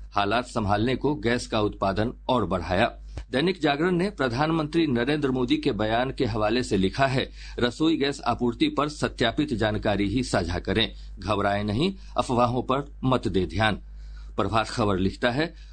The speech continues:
पश्चिम एशिया में जारी युद्ध की आंच भारत तक पहुंची। भारत आ रहे थाई जहाज पर हमले में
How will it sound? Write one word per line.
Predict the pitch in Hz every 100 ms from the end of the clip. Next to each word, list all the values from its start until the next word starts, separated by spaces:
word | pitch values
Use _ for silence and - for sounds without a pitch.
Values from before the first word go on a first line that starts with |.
| -
पश्चिम | - - 180 170
एशिया | 147 156 165
में | 170 147
जारी | 131 127
युद्ध | 151 120 143 -
की | - 120 135
आंच | 123 117 113
भारत | 92 113 120 120 110 -
तक | 101 -
पहुंची। | 101 95 127 - - - 95
भारत | 98 110 123 -
आ | 110
रहे | 107 120
थाई | 135 - 113 131
जहाज | 113 104 113
पर | - 107
हमले | 92 98 131
में | 123